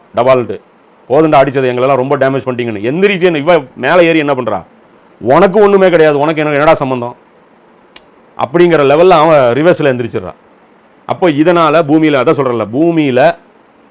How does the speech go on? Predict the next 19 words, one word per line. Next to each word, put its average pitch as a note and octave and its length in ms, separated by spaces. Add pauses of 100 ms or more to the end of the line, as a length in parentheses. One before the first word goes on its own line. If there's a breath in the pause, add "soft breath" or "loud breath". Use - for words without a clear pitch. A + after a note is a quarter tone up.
(280)
நம்ம B2+ 180 (560)
அல்-, F2+ 100 (100)
பூமி, C#3+ 200
அதான் C3+ 140
நமக்கு C3 360
சொல்லப்பட்டதெல்லாம் C#3+ 400
என்ன, B2 160
இஸ்லாம்னா A2+ 420 (580)
துனியாவை B2 300
பெருசா A2+ 300
நினைக்கக்கூடாது, G#2 480 (460)
துனியால A#2+ 280
நல்லா A2 240
தான் A#2+ 160
இருக்கும், G#2+ 260
துனியா B2 120
வந்து A#2 240
சிறைச்சாலை A#2 360
மாதிரி, G#2 340